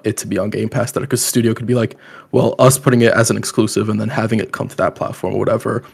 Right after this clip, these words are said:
might be better for us business-wise." And it, it's also just the case, Xbox isn't in the market for, uh, exclusives, timed exclusives. They're in the market for studios. That's what we've seen time and time again, is that they're trying to buy big studios whenever they get the opportunity,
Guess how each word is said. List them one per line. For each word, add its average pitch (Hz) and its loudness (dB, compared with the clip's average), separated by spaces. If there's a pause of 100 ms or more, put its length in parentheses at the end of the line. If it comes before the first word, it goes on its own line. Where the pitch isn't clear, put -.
(100)
might 113 4
be 123 2
better 113 2
for 107 -2
us 117 -4
business-wise." 165 6 (300)
And 139 4
it, 143 -2
it's 143 0
also 165 6
just 147 -2
the 135 -2
case, 139 2
Xbox 156 4 (400)
isn't 135 2
in 127 0
the 123 2
market 120 0
for, 107 -2 (360)
uh, 117 4
exclusives, - -6
timed - -2
exclusives. - -10
They're 117 2
in 127 4
the 123 4
market 123 2
for 127 -10
studios. - -4
That's - -6
what - 4
we've 120 -2
seen 113 -4
time 120 -2
and 120 -4
time - -2
again, 147 4 (340)
is 127 6
that 127 6
they're 123 6
trying 123 0
to 117 0
buy 117 0
big 113 -2
studios 113 -4
whenever 110 -6
they - -8
get - -8
the 127 -6
opportunity, 127 0